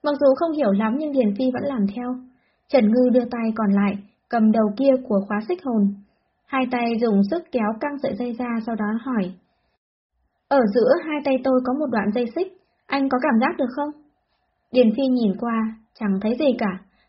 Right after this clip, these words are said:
càng không cảm giác được bất cứ thứ gì, thế là yên lặng lắc đầu. "Không nhìn thấy cũng không sao, chỉ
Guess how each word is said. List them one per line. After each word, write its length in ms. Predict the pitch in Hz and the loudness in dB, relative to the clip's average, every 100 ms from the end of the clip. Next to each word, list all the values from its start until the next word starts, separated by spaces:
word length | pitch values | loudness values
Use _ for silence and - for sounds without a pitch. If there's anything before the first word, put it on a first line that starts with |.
| _ | _
càng 180 | 285 277 | -2 0
không 140 | 339 320 | -2 0
cảm 180 | 254 220 | 0 0
giác 120 | 311 - | -2 -2
được 120 | 240 208 | 0 2
bất 180 | 233 254 | 0 -2
cứ 160 | 247 254 | -2 0
thứ 60 | 269 285 | -2 -2
gì, 260 | 269 214 - _ _ | -2 -2 -4 _ _
thế 120 | - 240 | -4 -2
là 260 | 277 214 | 0 -2
yên 200 | 190 226 | 0 2
lặng 140 | 220 196 | 2 0
lắc 140 | 247 247 | -2 -4
đầu. 240 | 226 208 202 - _ _ _ _ _ _ | -4 -4 -6 -12 _ _ _ _ _ _
"Không 200 | - 311 | -4 0
nhìn 160 | 277 233 | 2 2
thấy 180 | 233 226 | 2 0
cũng 100 | 233 | -2
không 140 | 302 277 | -2 -4
sao, 180 | 285 269 269 _ _ _ | -2 -4 -6 _ _ _
chỉ 100 | - | -4